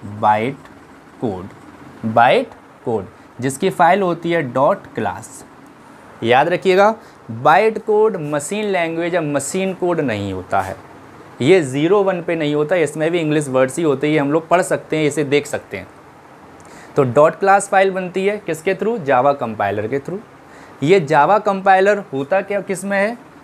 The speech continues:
Java की एक kit होती है जिसका नाम दिया जाता है जेडीके। क्या नाम है? जेडीके, Java Development Kit, Java Development Kit। ये किट होती है जिसमें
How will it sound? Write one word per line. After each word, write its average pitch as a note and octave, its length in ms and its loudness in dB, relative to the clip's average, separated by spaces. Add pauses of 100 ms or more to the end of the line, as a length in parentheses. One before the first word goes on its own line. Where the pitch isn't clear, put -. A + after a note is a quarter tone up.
(260)
Java C#3+ 460 4
की G#3+ 140 -2
एक G#3 160 -6
kit A#3 200 -4
होती F#3+ 260 -2
है F#3+ 60 2
जिसका F3+ 280 -2
नाम F3 280 0
दिया E3 160 2
जाता D#3 220 2
है D3+ 140 0
जेडीके। B2+ 800 -2 (360)
क्या B2 160 4
नाम C#3+ 260 2
है? G3 180 -2 (180)
जेडीके, B2 1080 -6 (540)
Java D3+ 560 4 (220)
Development C#3+ 760 -2 (160)
Kit, G#2+ 220 -6 (580)
Java A#2+ 420 2 (300)
Development C3 720 -2 (160)
Kit। A2 100 -2 (380)
ये F3 220 2
किट A3 320 0
होती F#3+ 320 2
है G3 80 2
जिसमें G3 400 -4